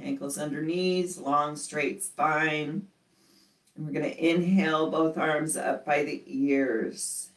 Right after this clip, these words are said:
And on an exhale, we're gonna come to your forward fold, whatever that looks like for you.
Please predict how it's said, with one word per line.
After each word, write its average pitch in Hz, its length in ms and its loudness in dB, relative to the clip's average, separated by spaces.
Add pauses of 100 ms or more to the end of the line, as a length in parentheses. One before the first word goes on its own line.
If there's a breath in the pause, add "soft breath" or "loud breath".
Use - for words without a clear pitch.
(140)
And 139 160 0
on 147 200 0
an 156 300 -2
exhale, 143 760 0
we're 135 120 -2
gonna 139 180 -2
come 151 380 0
to 156 400 6
your 156 460 4
forward 190 640 2
fold, 165 480 6
whatever 139 360 -4
that 151 340 0
looks 151 300 -4
like 170 340 -2
for 190 100 -4
you. 175 680 0